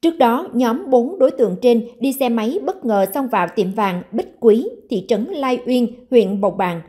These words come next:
Các đối tượng dùng một vật giống súng đe dọa cướp đi số lượng lớn vàng. Khi thực hiện cướp,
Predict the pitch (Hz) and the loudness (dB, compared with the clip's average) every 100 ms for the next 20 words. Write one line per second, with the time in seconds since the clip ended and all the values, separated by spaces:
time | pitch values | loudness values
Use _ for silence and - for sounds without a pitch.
0 | _ _ 349 349 359 247 185 196 233 202 | _ _ -10 -6 0 0 0 2 2 2
1 | 202 185 196 202 185 - 220 220 359 - | -2 -4 -2 -4 -4 -2 0 0 -4 -2
2 | 233 233 392 247 247 208 175 175 339 247 | 0 0 -4 -2 -2 0 0 -2 -4 0
3 | 226 320 285 185 180 185 - 226 180 - | 0 0 -2 -2 -2 -4 -2 -4 -4 -8
4 | _ _ _ 311 285 233 214 175 294 | _ _ _ -2 0 0 -2 -4 -4